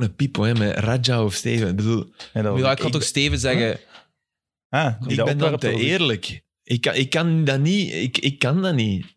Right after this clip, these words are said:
Speaker 1: Dan zeggen wat, wat ik
Speaker 3: Ja,
Speaker 1: niet
Speaker 3: ik
Speaker 1: denk.
Speaker 3: weet het. Ja, maar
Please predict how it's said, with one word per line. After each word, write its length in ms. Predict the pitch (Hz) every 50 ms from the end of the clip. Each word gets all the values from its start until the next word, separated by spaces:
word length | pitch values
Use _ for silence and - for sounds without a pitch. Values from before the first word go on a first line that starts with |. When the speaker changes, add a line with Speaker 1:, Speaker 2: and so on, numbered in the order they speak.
| _ _
Speaker 1:
Dan 300 | _ - 117 120 117 117
zeggen 380 | 110 113 123 143 160 156 147 131
wat, 200 | 120 120 117 101
wat 140 | 113 113 113
ik 100 | 110 110
Speaker 3:
Ja, 120 | 117 110 104
Speaker 1:
niet 100 | 113 120
Speaker 3:
ik 60 | 110 104
Speaker 1:
denk. 180 | 113 135 147
Speaker 3:
weet 140 | 101 95 90
het. 240 | 95 92 87 - - -
Ja, 180 | - 92 95
maar 180 | 95 95 -